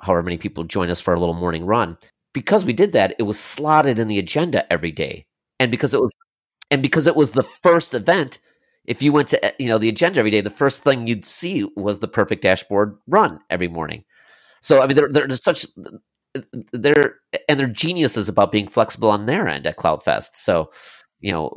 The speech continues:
you can throw them an idea like, "Hey, we'd like to do this." And they're like, "Yeah,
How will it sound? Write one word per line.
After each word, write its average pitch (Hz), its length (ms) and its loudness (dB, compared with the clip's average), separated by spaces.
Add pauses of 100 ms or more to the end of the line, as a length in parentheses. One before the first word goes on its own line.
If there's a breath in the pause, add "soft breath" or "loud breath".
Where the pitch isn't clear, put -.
you 127 340 -8
can 139 140 2
throw 147 160 4
them 135 120 4
an 120 40 4
idea 120 380 4
like, 104 360 0
"Hey, 131 220 2
we'd 107 160 0
like 107 180 2
to 104 80 -6
do 127 160 -2
this." 110 220 0
And 104 100 -8
they're 104 80 0
like, 104 280 0 (380)
"Yeah, 302 360 0